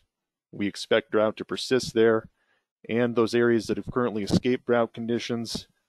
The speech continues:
drought development is likely over the next several months. All right, I'm gonna open things up to questions.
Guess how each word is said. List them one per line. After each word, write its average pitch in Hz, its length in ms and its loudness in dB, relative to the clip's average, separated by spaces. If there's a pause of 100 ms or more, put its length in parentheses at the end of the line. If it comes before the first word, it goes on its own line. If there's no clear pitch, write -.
(380)
drought 110 240 2
development 104 480 0
is 104 280 -4
likely 104 500 -2 (300)
over 98 180 -4
the 101 100 -4
next 101 280 -4
several 95 240 0
months. 92 560 -8 (4000)
All 107 180 4
right, 151 300 2
I'm 110 100 0
gonna 107 160 2
open 117 320 0
things 120 320 0
up 123 200 2
to - 60 -8
questions. 156 800 -2